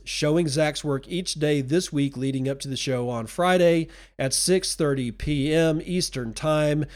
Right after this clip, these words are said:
U T C time is minus four at nosternest dot com, Pleb Chain Radio, all one word.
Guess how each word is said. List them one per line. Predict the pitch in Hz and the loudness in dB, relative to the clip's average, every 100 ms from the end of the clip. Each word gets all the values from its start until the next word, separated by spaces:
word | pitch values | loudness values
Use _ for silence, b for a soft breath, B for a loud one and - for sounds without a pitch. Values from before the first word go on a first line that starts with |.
| B B | B B
U | 127 147 | 0 0
T | 139 151 127 | 0 -2 -2
C | - 139 131 | -2 -2 -4
time | - 127 120 117 | -4 -4 -4 -4
is | 120 104 | -6 -8
minus | 107 117 117 113 101 - | -6 -4 -4 -4 -4 -6
four | - - 127 110 98 92 | -8 -6 -4 -4 -6 -6
at | 156 147 123 - - b b - | -4 -2 -2 -6 -16 b b -6
nosternest | 127 127 - 131 123 120 117 | -2 -2 -2 -4 -4 -4 -6
dot | - 110 101 | -6 -8 -8
com, | - 131 127 120 117 - _ | -4 -2 0 -2 -6 -10 _
Pleb | - 127 95 | -6 -4 -4
Chain | 120 107 | -4 -4
Radio, | 107 107 101 98 | -6 -6 -6 -8
all | 107 104 | -6 -6
one | 95 98 | -8 -10
word. | 107 113 107 | -10 -8 -8